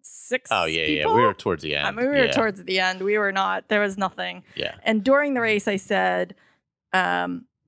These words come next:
Speaker 1: at some point, I was like, "Well, this would, might be a good, like, test kind of race to see how good we can get." And he looked at me. He's like, "We're never doing this again." <laughs> And then, like, two days later, he's like,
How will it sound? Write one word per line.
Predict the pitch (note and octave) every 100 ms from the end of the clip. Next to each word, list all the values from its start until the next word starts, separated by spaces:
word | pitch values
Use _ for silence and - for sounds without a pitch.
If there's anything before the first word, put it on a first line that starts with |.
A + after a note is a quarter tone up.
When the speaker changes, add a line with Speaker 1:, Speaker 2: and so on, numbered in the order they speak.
| _
Speaker 1:
at | F#3+ -
some | G#3+
point, | A3 G3
I | F#3
was | F#3
like, | F#3+ F#3
"Well, | G#3
this | C4+ E4+
would, | D4+
might | A3 -
be | A3+
a | F#3+
good, | G#3 G3+
like, | F#3 F3 - -
test | - A3+ A3 - - - - _ _ _ -
kind | G#3 F#3+
of | F3+ - G3
race | G#3+ G#3 -
to |
see | F#3 A3 F#3
how | F3+
good | G#3 G#3+
we | G3
can | - F3
get." | F#3 E3+
And | E3+
he | G3+
looked | G3+ -
at | F3+
me. | F3+
He's | E3 E3
like, | E3 D#3+
"We're | F3+ G3
never | G3 G3 G3 F3+ F3+
doing | F3 G3 G3 G3
this | F#3+ G3 G#3+
again." | F#3 G3 F#3+ F#3+ F#3 G#3+
<laughs> | - - _ _ _ - D5+ - _ _ _ _ _ _ _ _ _
And | A#3+
then, | B3 A#3
like, | G#3+ G3+ -
two | G#3+
days | G#3 F#3+
later, | F#3+ F#3+ F#3+
he's | G3+ G#3+
like, | A3+